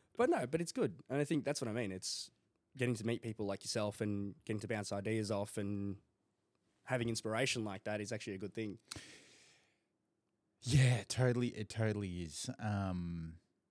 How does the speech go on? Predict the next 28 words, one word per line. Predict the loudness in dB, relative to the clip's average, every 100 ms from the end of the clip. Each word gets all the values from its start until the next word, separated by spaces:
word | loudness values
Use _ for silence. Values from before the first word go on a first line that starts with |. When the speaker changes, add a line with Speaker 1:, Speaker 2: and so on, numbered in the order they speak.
| _ -20 _
Speaker 2:
okay, | 2 2 0
so | 0 0
you | 2 0 0 2 2 2 2 0 -4 _ _ _ _ _ _ _ _ _ _
started | -14 -2 0 0 0 -4
with | -6
landscapes | -4 -2 0 -2 -4 -6 -6 -4 -2
Speaker 1:
Mm-hmm. |
Speaker 2:
and | -2 0
then | -2 -2 -2
your, | -4 -4 -6 -10 _ _ _ _
your | -8
mate | -6 -8 -10
said, | -8 -8 -8 -14 _ _ _
Speaker 1:
"Yep, | -2 -2 _ _ _
pick | -6 -2
it |
up. | -2 -2
Let's | -4 -2
go | -2 0
back | 0 -2
out | -2 -2
there | 0 2
Speaker 2:
Pick |
Speaker 1:
and | 2
Speaker 2:
it | 2
up. | 2
Speaker 1:
start | 0 0
shooting." | 2 4 4 4 2